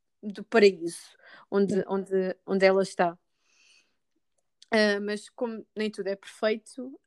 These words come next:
Speaker 1: ah, eles têm aquela tradição de ir, eh, todos os domingos para, para a floresta, para o campo, fazer um piquenique. Ahm, e a, a Thérèse pergunta ao marido porque é que ele, ele está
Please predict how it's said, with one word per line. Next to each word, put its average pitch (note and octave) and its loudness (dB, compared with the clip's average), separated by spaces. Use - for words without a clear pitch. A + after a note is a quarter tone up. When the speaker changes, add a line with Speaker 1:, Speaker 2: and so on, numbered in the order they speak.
Speaker 1:
ah, G3+ -2
eles G#3 0
têm A3 0
aquela G#3+ 0
tradição G#3 -8
de G3 -6
ir, F#3+ -8
eh, F#3+ -4
todos F#3+ -6
os F#3 -6
domingos G3 -4
para, F3+ -4
para - -4
a G3 -2
floresta, G#3 -2
para - 0
o - 2
campo, G#3+ 0
fazer G3+ -4
um G3+ -10
piquenique. G#3+ -8
Ahm, G3 -4
e A3+ 0
a, G#3+ 2
a G#3+ -8
Thérèse G#3+ -8
pergunta G#3+ -12
ao G#3+ -6
marido A3+ -10
porque A#3 -2
é A#3 2
que - -8
ele, A#3 0
ele A3 2
está A#3+ 4